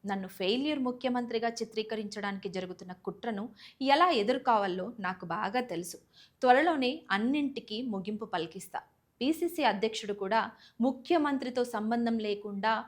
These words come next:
వ్యవహరించడం ఏంటి? ఎవరికి వారు సొంతంగా ప్రకటనలు చేసుకుంటూ పోతే ముఖ్యమంత్రిగా నా పరిస్థితి ఏంటి? వివిధ స్థాయిల్లో సమన్వయం లేకపోతే ఎలా? ఇప్పుడు నాలో సహనం నశించింది. ఏదైతే అదైంది.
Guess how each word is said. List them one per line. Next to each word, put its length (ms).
వ్యవహరించడం 600
ఏంటి? 520
ఎవరికి 420
వారు 280
సొంతంగా 560
ప్రకటనలు 580
చేసుకుంటూ 580
పోతే 560
ముఖ్యమంత్రిగా 840
నా 200
పరిస్థితి 560
ఏంటి? 440
వివిధ 240
స్థాయిల్లో 640
సమన్వయం 640
లేకపోతే 640
ఎలా? 320
ఇప్పుడు 280
నాలో 300
సహనం 480
నశించింది. 680
ఏదైతే 720
అదైంది. 500